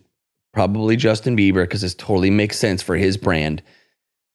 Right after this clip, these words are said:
some point in the, in the next, whatever, ten years, it's gonna come out. Some producer's gonna have a crisis of conscience and he's gonna say, "Okay, here's the truth about that song. We basically pumped every top,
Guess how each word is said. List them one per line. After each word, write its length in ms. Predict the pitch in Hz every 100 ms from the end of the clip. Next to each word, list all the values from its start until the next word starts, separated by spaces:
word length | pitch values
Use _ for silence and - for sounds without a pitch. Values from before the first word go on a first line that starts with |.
| _ -
some 360 | - 123 117
point 280 | 120 135 127
in 140 | 120 107
the, 200 | 101 -
in 80 | 101
the 60 | 95
next, 480 | 95 101 - -
whatever, 540 | 92 90 92 98 104 110
ten 300 | - 107 117
years, 360 | 104 82 85 -
it's 120 | -
gonna 200 | 104 95
come 280 | - 110 113
out. 240 | 95 95
Some 300 | - 104 120
producer's 500 | 143 127 117 - 101
gonna 160 | 107 95
have 140 | 98
a 40 | 82
crisis 680 | - 110 101 107 143 -
of 160 | 151 139
conscience 600 | - 110 104 101 98 95
and 60 | 104
he's 120 | 95
gonna 240 | 101 107 98
say, 420 | - 98 92 85 - _ _ _ _ _ _ -
"Okay, 240 | 120 120
here's 260 | 110 143 117
the 60 |
truth 300 | 107 139 117
about 220 | 104 95 98
that 180 | 95
song. 380 | - 104 90 87 - - -
We 200 | 135 131
basically 680 | - 127 139 - 143 135 127
pumped 400 | - 123 117 -
every 360 | 117 123 120 117
top, 420 | - 120 117